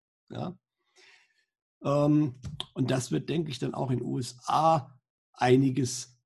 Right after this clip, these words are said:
verändern. Allerdings ist in den U S A natürlich auch die Gefahr gegeben. Es gab ja mal einen Pastor Dana,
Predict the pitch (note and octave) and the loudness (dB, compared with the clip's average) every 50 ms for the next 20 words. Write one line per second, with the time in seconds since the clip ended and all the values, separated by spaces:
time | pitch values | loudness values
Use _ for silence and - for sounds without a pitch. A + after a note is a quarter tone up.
0 | _ _ _ - - - - - C3 B2+ B2+ C#3 C#3+ D3+ D3+ C3 B2+ G#2 G2 F#2+ | _ _ _ -20 -20 -14 -6 -4 -4 -4 -2 -2 -2 -2 0 0 0 -2 -2 -4
1 | F#2+ G2+ - - A#2 B2 B2+ B2 C3 C3+ D#3 D#3+ - - - - - - - - | -6 -6 -6 -4 -2 -2 -2 -2 0 0 0 -2 -2 -6 -10 -14 -14 -12 -10 -10
2 | - - - - F3 D#3+ - - D3+ C3+ B2+ - - A#2+ C#3+ D#3+ D3+ C#3+ B2+ - | -10 -8 -8 -6 -4 -4 -2 -2 -4 -4 -6 -4 -2 -2 0 0 0 -2 -4 -4
3 | - C#3+ D3 D#3 D3 - - - D3+ D3 - - D3+ C3+ B2+ - - - - G2 | -4 -4 -2 -2 -4 -6 -8 -8 -8 -8 -8 -8 -8 -6 -4 -4 -4 -4 -4 -2
4 | G#2+ C3+ C3+ A#2+ A2 G#2+ A#2 A#2 B2+ D#3+ D#3 - B2 A#2+ - - B2 B2 - - | -2 0 0 0 0 2 2 2 2 2 2 0 0 -2 -4 -6 -6 -6 -6 -6
5 | B2 A#2 A2+ A2+ A2+ A2 G#2+ G#2+ - G#2+ A#2+ A#2+ - - A#2+ G#2+ G2 G#2 G2+ G2+ | -4 -4 -4 -4 -4 -4 -6 -6 -6 -6 -6 -6 -6 -8 -8 -8 -6 -4 -2 -2
6 | G#2 - D3+ D3 D3 D#3 D#3 B2 | 0 0 0 0 0 0 -2 -2